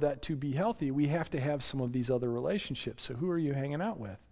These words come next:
Who has permission to speak into your life, and at what level of permission do they have?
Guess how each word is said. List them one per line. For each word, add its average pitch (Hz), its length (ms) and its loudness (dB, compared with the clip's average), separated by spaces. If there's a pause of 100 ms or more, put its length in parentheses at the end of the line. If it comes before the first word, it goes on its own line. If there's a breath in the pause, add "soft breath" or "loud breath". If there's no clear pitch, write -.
(880 soft breath)
Who 220 280 8
has 196 200 10
permission 165 720 4
to 143 80 0
speak - 460 0
into 175 340 4
your 143 160 6
life, 151 560 10
and 143 400 4 (100)
at 139 160 2
what 143 220 6
level 151 400 6
of 110 100 -6
permission 117 460 0
do 113 80 -2
they 110 120 -4
have? 107 360 -6